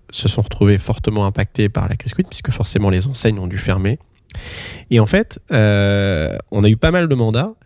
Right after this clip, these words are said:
parce qu'il fallait, euh, leur recruter des gens qui étaient des spécialistes des baux commerciaux, parce que toutes les foncières se sont retrouvées face à des demandes d'enseignes,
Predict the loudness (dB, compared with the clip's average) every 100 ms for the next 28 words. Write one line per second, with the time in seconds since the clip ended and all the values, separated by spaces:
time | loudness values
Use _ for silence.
0 | -20 -20 -2 0 0 -2 -8 -2 2 2
1 | 2 2 -2 -2 2 4 4 2 0 -2
2 | -2 2 2 2 0 -2 -6 -4 -4 0
3 | -2 2 0 0 -6 -14 -4 0 2 2
4 | 0 0 0 -2 -4 -18 -6 0 2 2
5 | 0 0 0 0 0 0 0 -4 0 0
6 | 0 -2 -6 -8 -2 2 2 2 0 0
7 | 0 0 0 0 0 0 2 0